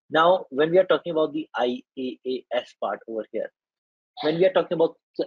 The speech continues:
example is, let's say that I was thinking about an example that con-,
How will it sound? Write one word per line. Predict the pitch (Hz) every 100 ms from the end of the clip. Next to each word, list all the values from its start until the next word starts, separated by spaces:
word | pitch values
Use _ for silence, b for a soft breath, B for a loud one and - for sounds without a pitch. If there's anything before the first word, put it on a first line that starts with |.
| -
example | 143 - 147 139 170 - 170 135 -
is, | 135 127 127 131 - _ _ 123
let's | 139 -
say | 120
that | 117
I | 117
was | 127 123
thinking | 123 131
about | 120 110
an | 110 104
example | 113 110 110 160 170 110 113 - _ _ _ _ _ _ _ -
that | 147 - - _ _ _ _ _ -
con-, | 156